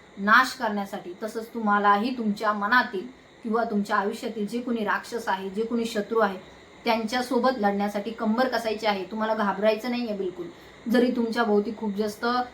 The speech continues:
भीती असेल, अहंकार असेल, काही गोष्टींचा द्वेष असेल, काही अडचणी असतील, आर्थिक अडचणी असतील, घरात आरोग्याच्या तक्रारी असतील,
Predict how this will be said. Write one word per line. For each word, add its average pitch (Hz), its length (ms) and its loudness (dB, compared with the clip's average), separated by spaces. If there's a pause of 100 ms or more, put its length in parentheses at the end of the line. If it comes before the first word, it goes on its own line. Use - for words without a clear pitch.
(120)
भीती 214 380 2
असेल, 214 340 2
अहंकार 220 440 6
असेल, 214 300 0
काही 214 260 0
गोष्टींचा 214 440 -6
द्वेष 226 360 0
असेल, 214 280 -4
काही 220 260 -2
अडचणी 214 400 2
असतील, 220 300 -4
आर्थिक 202 360 2
अडचणी 233 320 -4
असतील, 220 300 -4 (400)
घरात 220 260 6
आरोग्याच्या 226 600 2
तक्रारी 240 460 0
असतील, 220 380 -4